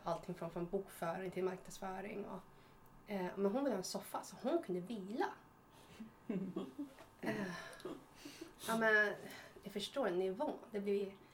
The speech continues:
Speaker 1: helt fel intryck. Eh, och sen så hela tiden var det här också att det, ehm, när hon var ute så är det folk som tittar på henne. Det är hon som är största fokuset.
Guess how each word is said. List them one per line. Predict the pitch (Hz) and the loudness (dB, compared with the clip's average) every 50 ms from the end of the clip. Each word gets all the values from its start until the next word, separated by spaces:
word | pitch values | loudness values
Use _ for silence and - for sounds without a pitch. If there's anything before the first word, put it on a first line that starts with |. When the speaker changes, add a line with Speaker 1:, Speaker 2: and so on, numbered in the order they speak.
| - - - - - | -20 -20 -20 -18 -8
Speaker 1:
helt | - 285 285 233 202 - - | -2 2 2 2 2 0 -4
fel | - - 262 233 - - - | -6 -4 -4 -4 -4 -4 -4
intryck. | - 202 190 185 - - - 240 - - - - - - - - - 147 - - - - - - - - - - | -4 -4 -4 -4 -4 -6 -8 -8 -8 -10 -12 -20 -20 -20 -20 -18 -18 -18 -18 -18 -20 -20 -20 -20 -20 -20 -12 -4
Eh, | - 196 185 180 180 180 175 175 175 185 - - - | -2 0 2 2 2 0 0 -2 -4 -6 -8 -10 -12
och | 202 - | -10 -8
sen | - - 202 185 185 180 | -4 0 2 4 4 4
så | 180 - - - 196 185 180 180 180 185 180 180 - - - - - - - - - - | 2 0 -4 0 2 2 4 4 2 2 0 -4 -8 -18 -20 -20 -20 -20 -20 -20 -14 -4
hela | - 208 202 202 196 | 2 4 4 4 4
tiden | - 220 214 208 196 190 | 4 4 6 6 6 6
var | 185 180 175 | 8 6 6
det | 180 180 | 6 4
här | 175 - 180 170 185 | 2 0 -2 -2 -4
också | - - - - 185 | -6 -8 -8 -8 -8
att | 180 - | -6 -4
det, | 185 170 165 175 - - - - - - - - - - - - | -4 -4 -4 -4 -8 -12 -20 -20 -20 -20 -20 -20 -20 -20 -12 -6
ehm, | 196 180 175 170 170 170 170 165 165 170 175 170 - - - - - - - - - - - - - - - - - - - - - | -4 -2 -2 -2 -4 -6 -6 -8 -8 -8 -10 -12 -14 -18 -20 -20 -20 -20 -20 -20 -20 -20 -20 -20 -20 -20 -20 -20 -20 -20 -20 -10 -2
när | - 190 | 0 2
hon | 180 196 190 | 4 6 10
var | 180 180 - - | 10 10 10 10
ute | 208 202 185 180 - - - - 196 185 180 180 | 6 6 4 4 0 -6 0 4 6 6 6 6
så | - - | 2 0
är | 175 | 0
det | 170 160 165 | 0 0 -2
folk | 160 - 180 170 | -2 -4 -4 -4
som | - - - | -4 -8 -12
tittar | - - - - | -12 -12 -12 -12
på | - | -10
henne. | - - 175 165 165 160 160 165 175 185 - - - - - - - | -6 -4 -4 -4 -4 -6 -6 -6 -8 -10 -12 -14 -18 -20 -20 -14 -6
Det | - 180 | -6 -2
är | - | 2
hon | 202 190 180 | 4 4 4
som | 180 - 170 | 2 0 -8
är | |
största | - - 170 - - 165 | -8 -8 -12 -12 -12 -12
fokuset. | - - 185 170 170 - - 170 - - 175 180 185 - - - - | -8 -6 -6 -6 -6 -8 -12 -12 -8 -6 -6 -6 -8 -10 -14 -18 -20